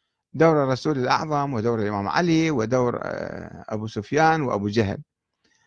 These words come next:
أمام جمهور من المشاهدين المتدينين الذي-، الذين كانوا يشاهدون لأول مرة ربما مسرحية تاريخية دينية.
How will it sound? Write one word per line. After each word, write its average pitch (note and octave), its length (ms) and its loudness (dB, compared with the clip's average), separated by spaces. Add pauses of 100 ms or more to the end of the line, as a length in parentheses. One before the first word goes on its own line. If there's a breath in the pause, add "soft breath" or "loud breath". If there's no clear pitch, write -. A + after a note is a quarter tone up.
(600)
أمام F3+ 300 6
جمهور E3 460 4
من D#3+ 120 4
المشاهدين C#3 840 0 (100)
المتدينين A#2 920 0 (720)
الذي-، D#3 800 2
الذين C#3 440 0
كانوا E3 340 0
يشاهدون C#3 500 -2
لأول F3 400 2
مرة A#2+ 400 2
ربما A2 580 4 (560)
مسرحية D#3+ 640 2
تاريخية D3 640 2
دينية. A2+ 540 2